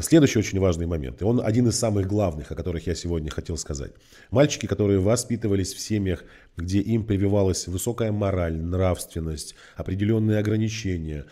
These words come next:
навязывались установки, убеждения, в том числе и страхи, причём страхи, начиная от соци-, социально, социально навязанных до религиозных, это мальчики, которые, вырастая, достигая определённого возраста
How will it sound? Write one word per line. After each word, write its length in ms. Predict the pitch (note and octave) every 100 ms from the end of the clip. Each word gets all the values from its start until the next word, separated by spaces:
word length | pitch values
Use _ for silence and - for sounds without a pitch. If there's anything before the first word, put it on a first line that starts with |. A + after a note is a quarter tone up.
| -
навязывались 600 | F#2+ G2 A2 G#2+ G#2 F2+
установки, 480 | G#2+ A2+ A2 G#2+ A2
убеждения, 580 | F2+ G2+ G2 A2 F#2 E2+
в 40 |
том 160 | - G#2
числе 260 | G2 - -
и 100 | G2
страхи, 600 | - G#2+ F#2 - B2 - - - - -
причём 320 | F#2+ F#2+ G#2+
страхи, 420 | - A#2 G2+ -
начиная 440 | E2+ F#2 G#2+ G#2 F2+
от 300 | G#2 F#2+ - - _ -
соци-, 380 | - A#2+ A#2+
социально, 800 | - G2+ - A2 G#2 F#2+ G2 F2+
социально 680 | - F#2+ G#2+ G#2+ F#2+ F2+ F2+
навязанных 680 | F2 G2 G#2 G2 F2+ F2 E2+
до 260 | G2 F#2 F2+
религиозных, 720 | G2 G2 G#2 F#2+ F2+ C3+ - - - - - -
это 180 | G2+ A2
мальчики, 420 | B2+ D3+ - -
которые, 360 | G#2+ A2+ G#2+ F2+
вырастая, 580 | G#2+ A2+ A2 A2 F#2
достигая 460 | E2+ - G#2 F#2+ F2+
определённого 520 | F#2 F#2 F#2+ F2+ F2
возраста 600 | F2 G2 E2 - E2+ D#2